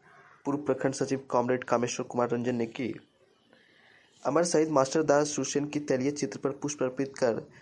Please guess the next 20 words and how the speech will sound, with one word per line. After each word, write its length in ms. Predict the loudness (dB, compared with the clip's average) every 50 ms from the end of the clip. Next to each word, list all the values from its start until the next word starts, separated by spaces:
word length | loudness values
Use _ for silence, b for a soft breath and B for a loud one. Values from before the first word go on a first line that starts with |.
| B B -2
उन्हें 300 | 0 2 2 2 0 -4
श्रद्धांजलि 640 | -8 -4 -2 0 2 2 2 2 2 2 0 0
दी 140 | 0 0 0
गई। 340 | 2 2 2 0 0 -4 -8 -12 -20 -20 _ _ _ _ _ b b b b b b b b b b b b b b b b b _ _ -2
एसयूसीआई 640 | 0 0 0 0 -2 0 2 2 4 4 4 2
के 280 | 2 4 4 4 4 4
कार्यकर्ताओं 600 | 4 2 2 4 4 2 2 4 4 4 4 4
ने 340 | 4 2 2 0 -2 -6 -10 -8 0
मास्टर 360 | 2 4 4 4 2 0 2
दास 220 | 2 2 0 0
सुरसेन 300 | -2 -4 -2 -2 -2 -2
की 100 | -2 -2
तस्वीर 440 | -2 -2 -2 -4 -4 -4 -4 -2 0
लेकर 440 | 0 0 2 2 0 0 -2 -2 -6 -12 -18 -18 -6 -4
अमाड़ी 320 | 0 4 4 4 4 4 4
गांव 160 | 2 2 2
में 140 | 2 0 -2
जुलूस 300 | -4 -4 -4 -4 -2 0
मार्च 200 | 0 0 0 0 -4
निकाला। 420 | -6 -4 -2 -2 -2 -2 -4 -6